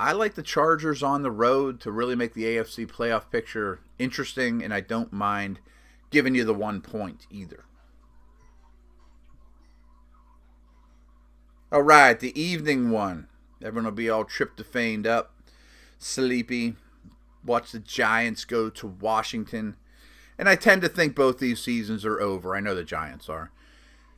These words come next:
But even, we saw it last week. The Giants just beat the Chiefs, and they played hard.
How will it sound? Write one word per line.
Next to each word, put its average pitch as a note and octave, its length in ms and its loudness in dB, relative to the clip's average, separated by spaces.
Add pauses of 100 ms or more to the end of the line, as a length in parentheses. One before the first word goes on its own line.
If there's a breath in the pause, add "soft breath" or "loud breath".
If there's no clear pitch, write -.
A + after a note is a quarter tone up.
(160 soft breath)
But G#3+ 240 4
even, C4 480 2
we G3 120 -2
saw B3+ 200 6
it E3+ 80 2
last C3 240 4
week. G#2 140 -8
The - 40 -14
Giants C#3+ 280 2
just - 120 -16
beat C3+ 160 -6
the - 60 -20
Chiefs, G#2 400 -8 (640)
and C3+ 140 -2
they D3 60 0
played D#3+ 240 4
hard. C3 340 2